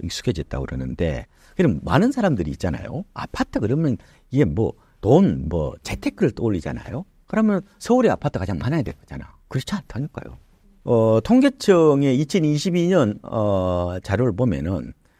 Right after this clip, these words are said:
광주광역시요. 광주도 두 개가 있잖아요. 그러니까 광주광역시가 있고 경기도광주가 있잖아요. 제가 말씀드리는 그는 광주광역시. 여기는 아파트 비중이 팔십 점 삼 프로예요.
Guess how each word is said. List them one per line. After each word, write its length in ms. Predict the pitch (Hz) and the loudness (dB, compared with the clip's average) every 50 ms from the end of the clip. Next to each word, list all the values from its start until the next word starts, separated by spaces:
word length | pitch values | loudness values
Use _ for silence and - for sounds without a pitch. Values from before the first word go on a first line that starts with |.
| _ _ _ _ _ _ _ - | _ _ _ _ _ _ _ -6
광주광역시요. 1300 | - - 135 165 202 226 226 - 247 240 233 - 110 90 101 107 104 92 - - 82 69 64 76 113 160 - _ _ _ _ _ _ _ _ _ | -2 0 2 4 4 2 2 0 0 -2 -2 0 0 0 2 2 0 0 -2 -4 -6 -6 -4 -6 -6 -8 -10 _ _ _ _ _ _ _ _ _
광주도 360 | - 101 113 151 170 185 123 | -2 0 2 2 4 2 2
두 120 | - - 127 | 0 0 0
개가 200 | 143 147 110 80 | 2 2 2 0
있잖아요. 440 | - - - - 64 - 104 135 151 _ _ _ _ _ _ _ - | -2 -4 -6 -8 -8 -8 -10 -10 -12 _ _ _ _ _ _ _ -14
그러니까 340 | 92 85 - 87 82 80 78 | -12 -6 -4 -4 -2 -2 -4
광주광역시가 800 | - - 98 117 135 127 - 85 87 107 113 104 - - - 82 | -2 -2 0 0 0 0 0 0 0 0 0 -2 -4 -4 -4 -4
있고 220 | 73 73 - - 78 | -4 -4 -6 -8 -8
경기도광주가 640 | - 90 95 110 127 131 - - 82 80 - 78 73 | -4 -4 -2 -2 -2 -2 -2 -2 -2 -2 -2 -4 -6
있잖아요. 260 | 71 - - 76 95 | -6 -8 -8 -8 -6
제가 220 | 104 - 123 143 151 | -4 -2 0 0 2
말씀드리는 600 | 139 120 - 110 98 90 90 90 90 101 139 180 - - - _ _ _ _ _ _ | 0 0 0 -2 -2 -2 -2 -2 -2 -2 -2 -4 -6 -10 -18 _ _ _ _ _ _
그는 300 | - 90 95 101 101 95 | -4 -4 -2 -2 -4 -6
광주광역시. 840 | - - - 104 120 120 117 - 71 71 - - - - - - _ _ _ _ _ _ _ _ - | -6 -4 -2 -2 -2 -2 -4 -6 -6 -8 -10 -12 -16 -20 -20 -20 _ _ _ _ _ _ _ _ -2
여기는 460 | 120 107 90 87 87 95 107 98 73 - _ _ _ _ _ _ _ _ _ | 0 0 0 0 0 0 0 -2 -4 -6 _ _ _ _ _ _ _ _ _
아파트 380 | - 170 - - 180 175 - 151 | -12 -6 -2 0 0 2 2 0
비중이 520 | 113 95 82 76 90 92 127 139 104 76 - - | 0 0 -2 -2 -2 -2 0 0 0 -2 -4 -6
팔십 480 | - - 175 180 - 208 196 - _ | -4 -2 -2 0 -2 -4 -4 -6 _
점 180 | - 151 143 139 | -4 -2 -2 -2
삼 220 | 131 - - 160 | -2 -4 -6 -6
프로예요. 540 | 143 - - - 127 - 110 - - 104 143 | -6 -8 -10 -10 -10 -10 -10 -12 -12 -12 -12